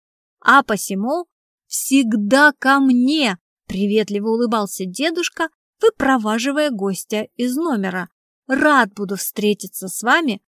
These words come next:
после вечернего чая. А сейчас меня ждут водные манипуляции. Я потом непременно расскажу вам,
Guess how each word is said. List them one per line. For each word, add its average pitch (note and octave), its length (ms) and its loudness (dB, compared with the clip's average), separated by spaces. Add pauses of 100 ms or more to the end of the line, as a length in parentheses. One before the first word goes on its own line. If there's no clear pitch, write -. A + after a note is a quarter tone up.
(160)
после F4 340 0
вечернего B3+ 640 0
чая. G3 480 -6 (160)
А B3 220 6
сейчас G3 840 -6
меня D#4 340 0
ждут C#4+ 380 -4
водные B3 540 2
манипуляции. D#4 1120 -2 (380)
Я F#3 200 -4
потом F#3+ 360 -4
непременно A3 840 0
расскажу C#4 720 0
вам, F#3 260 -2